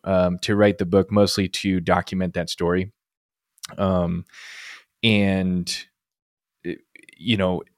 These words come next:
obviously every podcast I'm on, I get asked about it. Um, it was one of the most difficult things I've ever done in my life. It was, uh,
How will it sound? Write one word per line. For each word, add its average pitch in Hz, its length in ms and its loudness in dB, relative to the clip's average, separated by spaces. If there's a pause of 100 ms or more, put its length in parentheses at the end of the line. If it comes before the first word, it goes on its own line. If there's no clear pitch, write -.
(140)
obviously 104 320 2
every 92 160 0
podcast 92 520 0
I'm 92 120 0
on, 90 120 0
I 90 60 -2
get 90 160 -2
asked 87 260 -4
about 87 300 0
it. 87 340 -2
Um, 85 460 -4
it 98 120 -2
was 90 300 0
one 92 160 -2
of 90 40 0
the 87 60 -2
most 87 220 -4
difficult 87 440 -2
things 87 240 -2
I've 85 100 -4
ever 85 180 0
done 87 200 0
in 85 60 -2
my 85 100 -2
life. 85 420 -4
It 87 140 -4
was, 85 340 -4
uh, 78 300 -2